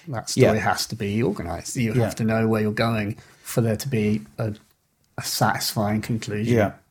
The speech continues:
Speaker 2: So, yeah, I was, I, I think th-, this methodology of, of it, because I've, I'm writing it, that I, I'm always gonna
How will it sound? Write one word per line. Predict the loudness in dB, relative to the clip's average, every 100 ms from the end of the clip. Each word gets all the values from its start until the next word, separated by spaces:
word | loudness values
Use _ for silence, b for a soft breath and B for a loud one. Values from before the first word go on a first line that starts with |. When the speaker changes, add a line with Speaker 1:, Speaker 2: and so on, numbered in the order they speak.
| _ _ -6
Speaker 2:
So, | 2 8
yeah, | 10 10
I | 10
was, | 8 2 0
I, | 4 6
I | 6
think | 6 4
th-, | 2 0 4
this | 4 6
methodology | 6 8 12 12 12 10 6
of, | 4 2
of | 0 0 B B B B _
it, | -14 -14 _
because | -10 2 6 8
I've, | 10
I'm | 12 12
writing | 12 12 10 4 4
it, | 2 0 -4 _ _
that | 4
I, | 4 2
I'm | 2 4
always | 8 8 10 8 6
gonna | 4 4